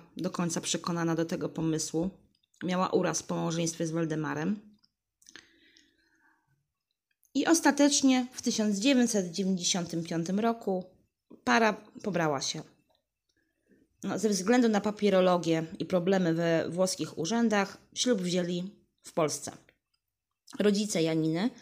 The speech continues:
w tym czasie sprzedali, y, kawałek ziemi i rozdzielili pieniądze za nią między swoje dzieci. I Janina wraz z bratem na spółkę kupiła kamienicę do remontu w Lubawie.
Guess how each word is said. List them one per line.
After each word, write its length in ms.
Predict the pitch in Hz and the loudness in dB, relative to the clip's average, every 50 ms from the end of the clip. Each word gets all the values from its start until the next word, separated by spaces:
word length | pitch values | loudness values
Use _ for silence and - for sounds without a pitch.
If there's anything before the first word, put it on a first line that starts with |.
| - - - - - - - - - | -20 -20 -20 -20 -20 -20 -20 -20 -14
w 80 | - | -6
tym 140 | - 196 180 | -4 -4 -2
czasie 300 | 180 - 190 190 - 190 | 0 0 0 2 2 0
sprzedali, 640 | 190 - - - 190 175 190 185 180 170 170 - - - | 0 -2 -2 -2 -2 2 2 2 2 2 0 -2 -2 -2
y, 220 | 165 165 160 156 - - | -2 0 0 -2 -2 -2
kawałek 320 | - 185 196 185 165 165 | -2 0 0 0 0 0
ziemi 420 | 160 170 208 233 254 269 262 - | -2 0 2 4 6 6 4 4
i 60 | - 190 | 2 2
rozdzielili 460 | 185 190 165 185 208 220 220 220 208 | 2 2 2 2 2 2 2 0 -2
pieniądze 440 | 208 - 180 185 190 185 185 185 180 | -4 -4 -2 -2 -2 0 0 -2 -2
za 240 | 160 170 175 180 | -2 -2 -2 0
nią 260 | 185 190 185 190 196 196 196 - - - - - - - - | 0 0 0 0 -2 -4 -4 -10 -16 -20 -20 -20 -12 -4 -2
między 500 | 185 185 175 175 165 156 170 175 175 170 | 0 2 2 2 0 0 -2 -2 -2 -2
swoje 400 | 170 - - 165 160 160 170 156 | -4 -4 -2 -2 0 0 0 -2
dzieci. 640 | 147 147 147 143 143 - - - 156 151 165 214 262 - - - - _ _ _ _ - - _ _ _ _ _ _ _ _ _ _ _ _ _ _ _ _ _ _ _ _ | -2 -2 -2 -2 -2 -2 -2 0 0 2 2 2 2 0 -2 -10 -20 _ _ _ _ -20 -20 _ _ _ _ _ _ _ _ _ _ _ _ _ _ _ _ _ _ _ _
I 60 | - 392 494 403 | 0 2 4 6
Janina 460 | 277 240 220 208 208 214 262 285 - - | 8 6 6 6 6 4 4 2 0 2
wraz 260 | 247 339 392 339 262 | 4 4 4 4 4
z 80 | 233 | 2
bratem 600 | 214 185 185 170 175 - 180 180 214 233 226 - - - _ - | 2 2 0 0 0 0 0 2 2 2 0 -2 -8 -18 _ 0
na 80 | 294 330 | 2 2
spółkę 500 | 320 - 220 185 165 165 - 196 220 254 - - - _ _ _ _ _ - - - | 2 2 2 2 2 2 2 2 2 0 -2 -8 -16 _ _ _ _ _ -20 -6 -2
kupiła 320 | - 320 330 269 269 277 | 0 2 2 2 2 2
kamienicę 520 | 269 - 214 196 190 196 214 226 226 247 214 | 2 2 2 2 4 4 2 2 2 2 2
do 120 | 190 190 | 2 2
remontu 380 | 175 175 175 180 185 185 - 180 | 0 0 0 0 -2 -2 -2 0
w 80 | 180 | 0
Lubawie. 440 | 196 196 165 160 147 143 139 143 139 | 0 2 2 0 -2 -2 -4 -8 -10